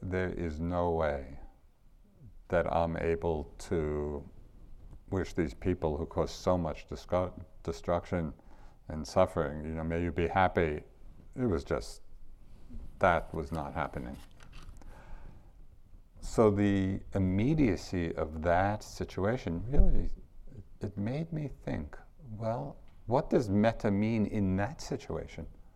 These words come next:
You know, of such intensity, of such harm caused, of such suffering. And of course, we could apply it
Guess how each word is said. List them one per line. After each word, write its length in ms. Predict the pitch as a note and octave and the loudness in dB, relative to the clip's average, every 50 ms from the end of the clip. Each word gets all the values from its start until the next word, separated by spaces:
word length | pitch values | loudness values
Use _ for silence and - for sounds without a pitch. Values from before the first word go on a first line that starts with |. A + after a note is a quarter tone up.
| - - - - - - - | -20 -20 -20 -20 -20 -8 -4
You 60 | G2 | -2
know, 100 | F#2+ F2+ | 0 2
of 120 | E2+ E2 - | 0 0 -2
such 380 | - - - C#3 C#3 C#3 - | -6 4 8 8 8 8 6
intensity, 580 | A#2+ G2 F2+ - G2+ E2+ E2 - - E2+ D#2 D#2 | 2 0 0 0 0 -2 -2 -2 -4 -6 -4 -4
of 100 | E2 - | -4 -6
such 420 | - - - - B2 A#2+ - - - - - | -8 0 4 6 6 6 4 0 -10 -2 2
harm 400 | A2 G2 F#2 E2+ D2+ D#2 E2+ - | 4 6 6 4 2 0 -4 -6
caused, 480 | - - - F2+ E2+ E2+ - - - - - - - - - | -4 -2 0 0 0 -2 -6 -12 -16 -16 -14 -14 -14 -10 -10
of 80 | - - | -8 -8
such 360 | - - - B2+ C3 B2 - | -8 2 4 4 4 4 2
suffering. 400 | - - F2+ D#2 - - F2 F#2 | 2 4 4 4 4 0 -2 -2
And 100 | F#2 F2+ | 0 -2
of 100 | F2+ - | -2 2
course, 200 | - G#2 F#2 - | 2 0 2 2
we 80 | G2+ F2+ | 0 -2
could 100 | G#2 F2+ | -2 -2
apply 380 | F2 - - A2+ G#2 F#2+ F#2+ | -4 -4 2 4 6 6 6
it 160 | F2 E2+ - | 4 0 -4